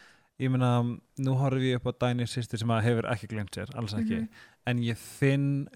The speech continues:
Speaker 1: hvað hún er invested sem
Speaker 2: Mhm.
Speaker 1: mamma,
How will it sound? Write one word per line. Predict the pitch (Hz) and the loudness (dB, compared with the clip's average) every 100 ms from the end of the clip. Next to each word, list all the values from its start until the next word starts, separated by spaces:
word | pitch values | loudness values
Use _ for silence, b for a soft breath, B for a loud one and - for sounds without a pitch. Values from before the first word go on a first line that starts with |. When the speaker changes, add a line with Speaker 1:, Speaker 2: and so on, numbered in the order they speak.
| - | -12
Speaker 1:
hvað | - 120 | -2 0
hún | 117 - _ - | 0 -4 _ 0
er | 127 123 123 120 - - _ | 2 4 2 0 -6 -20 _
invested | 123 113 104 98 120 - - 117 110 | -2 0 -2 0 -2 -2 -6 -4 -6
sem | - 214 113 | -4 -2 0
Speaker 2:
Mhm. | 104 | 0
Speaker 1:
mamma, | 101 90 - | -2 -6 -10